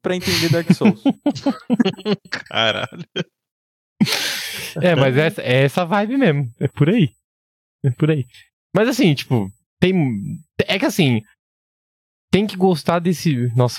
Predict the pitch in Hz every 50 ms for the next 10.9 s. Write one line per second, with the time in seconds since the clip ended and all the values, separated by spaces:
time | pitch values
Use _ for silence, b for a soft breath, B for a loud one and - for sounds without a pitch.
0 | - - 131 117 113 113 127 131 123 117 117 120 110 107 104 101 101 101 104 113
1 | 113 - - - 120 117 113 - 113 110 127 131 117 104 95 90 92 95 95 92
2 | - 87 - _ _ - - _ - 117 - - 226 196 127 101 95 - - 117
3 | 113 - - - - - _ _ _ _ _ _ _ _ - - - - 123 139
4 | 143 135 - - 143 143 - - 139 139 151 139 - - 151 143 143 135 120 110
5 | 104 101 101 101 104 117 110 110 110 110 107 - - 127 127 135 143 143 - -
6 | 127 123 123 120 113 104 - - - 120 113 104 - - 117 113 104 - - -
7 | 107 95 95 92 92 - _ _ _ _ _ _ - - 107 - - 127 117 110
8 | 107 104 101 101 107 95 92 87 92 92 95 101 107 104 101 101 - - - _
9 | _ _ _ _ _ _ _ _ _ - - 127 - - 123 135 151 143 - -
10 | 135 123 135 147 139 - - _ _ - 123 127 139 151 160 139 -